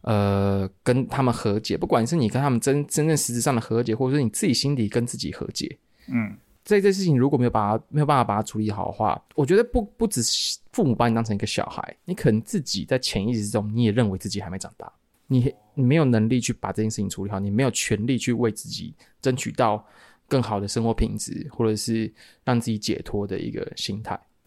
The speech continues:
Speaker 2: 嗯。
Speaker 1: 我自己觉得是这样，所以我觉得这个事情蛮重要的。当然我，我，我指的是一些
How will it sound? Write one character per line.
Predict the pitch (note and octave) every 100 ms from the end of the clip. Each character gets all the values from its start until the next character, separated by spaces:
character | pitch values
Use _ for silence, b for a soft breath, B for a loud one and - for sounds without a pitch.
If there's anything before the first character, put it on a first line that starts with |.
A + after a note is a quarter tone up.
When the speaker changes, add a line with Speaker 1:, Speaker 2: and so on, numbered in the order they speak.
| -
Speaker 2:
嗯。 | C#3 C#3+ A2 G#2+
Speaker 1:
我 | A#2+
自 | G3
己 |
觉 | A2+
得 | G#2+
是 | G#2+
这 | A2
样， | G2+ - _ _ _
所 | - G#3+
以 |
我 |
觉 | C#3
得 |
这 | C#3+
个 | E3+
事 | E3
情 | B2+
蛮 | G#2
重 | G#2+ A2
要 | G#2+ G#2+
的。 | - - -
当 | F#3+
然 | F#3+
我， | C3+ C3+ - -
我， | C3+
我 | A2+ C#3
指 | D3 A#2+
的 | G#2+
是 | G2+ C3+ A#2
一 |
些 | B2+ C3 A#2+ A#2